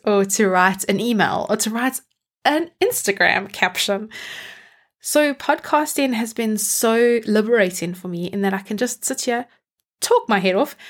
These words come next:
and I had, then have a piece of content. But let me know if you wanna know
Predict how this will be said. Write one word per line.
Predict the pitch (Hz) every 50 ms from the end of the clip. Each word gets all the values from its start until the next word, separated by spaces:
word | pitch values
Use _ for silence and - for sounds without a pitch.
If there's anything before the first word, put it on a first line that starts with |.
| - - - _ _
and | - 247 247 247 254 254 226 - - _ _ _ _ _ _
I | 240 233 240
had, | 240 240 254 247 247 _
then | - 233 240 262
have | 247 - - - 214 214 208 -
a | 196
piece | - - 220 202 - -
of | 190
content. | - - 208 202 196 196 - - 185 - - _ _ _ _ _ _ _
But | 240 226 - _ _ _ _ _ _
let | 202 233 240 240
me | 269
know | 381 508 415 - - _ _ _ _ _ _ _ _ _
if | 247 226
you | 233 233
wanna | 220 240 240 254
know | 233 233 233 233 233